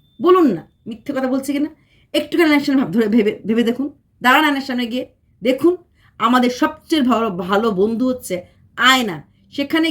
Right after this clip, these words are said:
গিয়ে সারাদিনে যে আমি আজকে আমার একটা ব্লগ চ্যানেলে পনেরো মিনিটের ভিডিও ছাড়লাম, আমি তো চা খেতে খেতে কথা বললাম, রান্না করতে করতে একটু জ্ঞান দিলাম, ফ্রিজে ডালে ছাতা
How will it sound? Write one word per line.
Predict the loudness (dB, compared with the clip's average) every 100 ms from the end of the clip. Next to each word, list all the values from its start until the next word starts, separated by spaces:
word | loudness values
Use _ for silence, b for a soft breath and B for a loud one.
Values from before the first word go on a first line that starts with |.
| 0
গিয়ে | 0 2
সারাদিনে | 2 2 0 0 0
যে | 0 0
আমি | 0 -2
আজকে | 0 0 2
আমার | 2
একটা | 0 -2
ব্লগ | 0 0 0
চ্যানেলে | -4 -2 -4 -6 B B B
পনেরো | -10 -2 2 4
মিনিটের | 4 4
ভিডিও | 4 4
ছাড়লাম, | 2 0 -2 -8 _ _ _
আমি | -4 -2 0
তো | -2 0
চা | 0 2 0
খেতে | -2
খেতে | -2 -4
কথা | -2 0 2
বললাম, | 2 0 -2 -12 _ _ _ -4
রান্না | 0 0 -2
করতে | -4
করতে | -6 -4
একটু | -2 2
জ্ঞান | 2 2
দিলাম, | 2 2 0 -8 _ _ _
ফ্রিজে | 2 4 4 2 0 -8 _ -4 4
ডালে | 6 4 2 -2 -4
ছাতা | -6 -4